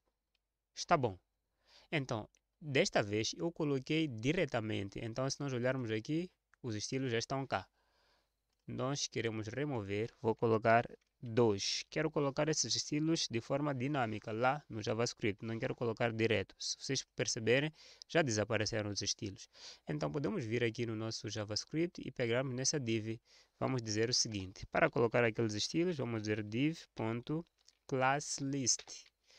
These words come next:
Então vamos dizer o seguinte, na sua lista de classes, adiciona a seguinte, class list add. Adiciona div dois. Aqui não colocamos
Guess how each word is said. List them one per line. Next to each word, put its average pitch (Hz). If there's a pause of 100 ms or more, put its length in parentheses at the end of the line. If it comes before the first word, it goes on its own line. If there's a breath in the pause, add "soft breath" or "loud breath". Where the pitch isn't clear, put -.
(380 loud breath)
Então 123
vamos 147
dizer 131
o 131
seguinte, 107
na 127
sua -
lista 147
de 101
classes, 104
adiciona 143
a -
seguinte, 104 (120)
class -
list 123 (120)
add. 104 (840 soft breath)
Adiciona 120 (580)
div 120 (380)
dois. 139 (280 loud breath)
Aqui 127
não 180
colocamos 160